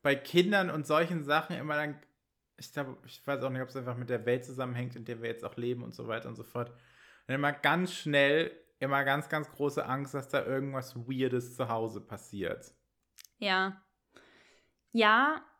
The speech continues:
Speaker 2: kann natürlich immer sein, ne? Aber ich glaube,
Speaker 1: Ja,
Speaker 2: das
Speaker 1: ich glaub,
Speaker 2: ist ja auch
Speaker 1: vieles ist
Speaker 2: genau
Speaker 1: einfach
Speaker 2: dieses Alter, wo es halt diese anale Phase einfach gibt, wo die
Speaker 1: Ja,
Speaker 2: sich dauernd
Speaker 1: oder
Speaker 2: irgendwas,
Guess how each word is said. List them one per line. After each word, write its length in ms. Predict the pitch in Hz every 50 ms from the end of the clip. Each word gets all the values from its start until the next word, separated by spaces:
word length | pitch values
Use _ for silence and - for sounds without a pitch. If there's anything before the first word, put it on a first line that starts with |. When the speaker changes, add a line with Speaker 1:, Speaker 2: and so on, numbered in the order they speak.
| _ _ _ _ _ _ _ _ _ _ _ -
Speaker 2:
kann 180 | - 247 254 262
natürlich 460 | 302 302 277 269 277 285 277 262 -
immer 260 | - 254 254 240 220
sein, 460 | 208 202 196 185 - 233 262 302 320 285
ne? 280 | 254 254 277 302 - -
Aber 640 | 214 220 226 254 262 269 294 277 277 285 285 277 277 -
ich 180 | 233 - -
glaube, 300 | - 240 226 220 240 -
Speaker 1:
Ja, 60 | 131 -
Speaker 2:
das 80 | -
Speaker 1:
ich 40 | -
glaub, 120 | - 135
Speaker 2:
ist 60 | 135 -
ja 100 | 254 -
auch 100 | - 123
Speaker 1:
vieles 180 | 127 131 127
ist 60 | 226 226
Speaker 2:
genau 240 | 226 220 220 240 285
Speaker 1:
einfach 160 | 320 349 277
Speaker 2:
dieses 500 | 269 269 277 262 247 254 262 247 240 - - _ -
Alter, 840 | 202 220 226 254 302 330 - - 233 208 202 208 226 247 254 247 - _ _ _ - - _ 226
wo 140 | 214 220 233
es 180 | 220 226 - -
halt 180 | 220 214 196
diese 260 | 214 220 202 208 - -
anale 520 | - 202 196 180 175 180 196 214 226 196
Phase 480 | 190 - - 214 202 214 240 247 214 175
einfach 600 | - - 165 160 - - 151 147 147 - - - _ _ _ _ _ _ _ _
gibt, 360 | 202 185 175 185 - - - _ _ -
wo 100 | 196 208
die 140 | 185 190
Speaker 1:
Ja, 80 | 190 185
Speaker 2:
sich 100 | 196 -
dauernd 460 | - 226 214 190 214 240 233 208 202 -
Speaker 1:
oder 80 | -
Speaker 2:
irgendwas, 640 | 214 226 240 240 220 - 170 165 - - - -